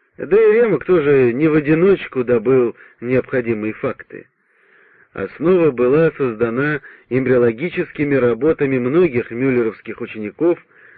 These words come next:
а более всего Альберта Кёликера. Последовательно проследившего все стадии развития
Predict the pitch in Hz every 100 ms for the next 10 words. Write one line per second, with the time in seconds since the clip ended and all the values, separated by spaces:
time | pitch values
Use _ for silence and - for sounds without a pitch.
0 | - 113 135 196 180 165 - 147 147 160
1 | 147 _ _ _ _ - 107 101 113 151
2 | - 139 131 123 _ _ _ _ - 151
3 | 123 92 - - - _ _ _ _ _
4 | _ _ _ - 98 123 151 156 120 110
5 | 104 95 87 107 - 120 120 160 - 135
6 | 127 127 - 170 175 - - 156 165 131
7 | 127 117 101 123 175 - 156 147